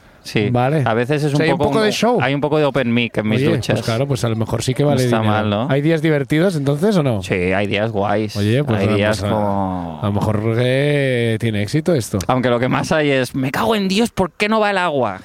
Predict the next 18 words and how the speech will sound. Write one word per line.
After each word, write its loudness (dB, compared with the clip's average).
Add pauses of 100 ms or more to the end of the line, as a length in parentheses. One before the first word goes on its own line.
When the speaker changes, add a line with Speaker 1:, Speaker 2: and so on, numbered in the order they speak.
(160)
Speaker 2:
¿Ah, 0
en -6
serio? 0
Speaker 1:
Sobre 2
Speaker 2:
¿No 2 (240)
va 2
el 0
Speaker 1:
todo, 2
Speaker 2:
agua? 0 (200)
Speaker 1:
bueno, 0 (160)
es -2
que -2
el, -2
la 0
presión -2
de 2
mi 2
ducha 0